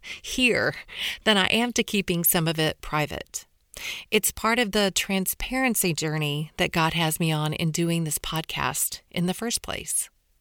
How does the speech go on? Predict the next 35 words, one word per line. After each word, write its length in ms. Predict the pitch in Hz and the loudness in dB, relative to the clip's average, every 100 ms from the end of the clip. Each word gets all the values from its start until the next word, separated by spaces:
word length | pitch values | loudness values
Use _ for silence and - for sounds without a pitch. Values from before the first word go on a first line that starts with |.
| _ - - - - - | _ -16 -10 -8 -8 2
Anyway, 300 | 240 220 185 | 4 8 6
because 320 | 185 - 214 | 6 2 2
of 160 | 208 175 | 0 2
this, 340 | 185 180 - - - - - | 2 4 0 -2 -8 -8 0
I'm 200 | 220 220 | 2 4
making 380 | 233 254 320 | 2 2 -2
a 80 | 285 | 0
little 300 | 226 214 208 | 2 2 2
pivot 600 | 196 - 185 147 - - - | 2 2 2 0 -2 -4 -4
with 220 | 175 - | -6 -2
this 240 | 170 165 - | 0 0 0
opt-in 680 | 170 175 - 160 139 135 156 - - - | 0 -2 -2 -2 -2 -4 -8 -10 -8 0
and 180 | 208 190 | 2 4
wanting 360 | 185 240 285 | 2 0 0
to 160 | 294 233 | 0 -2
create 440 | - 208 185 175 - | -2 -4 0 0 -2
a 80 | 156 | -4
tool 540 | - - 208 156 - | -4 0 0 0 -4
for 240 | - - - | -10 -6 -2
anyone 420 | 190 220 262 269 254 | 2 2 2 0 0
who 140 | 240 | 0
wishes 340 | 202 190 214 - | 0 0 0 0
to 120 | 160 | 0
go 260 | 180 165 - | 0 0 0
a 100 | 165 | -4
little 400 | 165 202 220 220 | -2 0 0 -2
deeper 680 | 180 196 185 - 156 160 - | -2 -2 -2 -2 -4 -6 -6
on 180 | - 175 | -4 -4
each 320 | - 190 190 - | 0 0 0 -2
episode 420 | 165 170 - 156 | -4 -2 -2 -2
topic 440 | - 175 - 165 | -4 -4 -4 -6
for 140 | - 156 | -4 -6
their 180 | 147 - | -6 -4
own 380 | 185 185 196 202 | 0 2 0 -4
personal 720 | - 160 - 180 165 160 | -6 -4 -4 -4 -4 -6